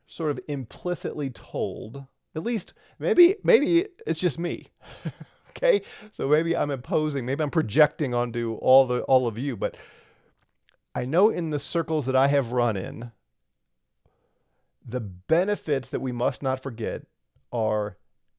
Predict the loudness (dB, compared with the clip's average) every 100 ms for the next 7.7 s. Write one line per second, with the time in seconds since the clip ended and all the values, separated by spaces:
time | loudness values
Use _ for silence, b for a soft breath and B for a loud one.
0 | _ _ _ _ _ _ _ _ _ _
1 | _ _ _ -14 -12 -6 -6 -6 -8 -10
2 | -18 -20 _ _ _ _ _ _ _ _
3 | _ -6 -4 -2 -4 -6 -8 -10 -10 -10
4 | -10 -10 -16 _ _ _ _ _ _ _
5 | _ -6 -6 -8 -12 -14 -14 -8 -8 -8
6 | -18 _ _ _ -10 -2 -2 -4 -14 -16
7 | -12 -10 -4 -4 -4 -12 -20